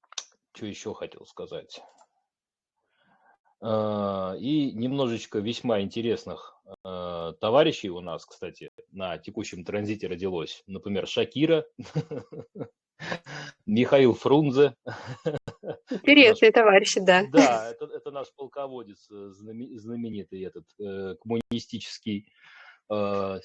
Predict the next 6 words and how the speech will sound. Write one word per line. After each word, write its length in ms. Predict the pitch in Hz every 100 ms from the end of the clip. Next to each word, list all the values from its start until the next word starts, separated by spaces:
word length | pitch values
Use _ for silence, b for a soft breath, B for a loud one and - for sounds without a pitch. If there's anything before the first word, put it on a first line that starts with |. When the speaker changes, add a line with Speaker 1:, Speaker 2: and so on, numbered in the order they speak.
| -
Speaker 1:
с-, 360 | - - - 127
Роза 480 | 113 113 156 123
Паркс, 640 | 120 139 147 160 - - 120
э, 340 | 104 101 95 117
Мендельсон, 720 | 131 135 117 113 - 113 131 _
под 180 | 117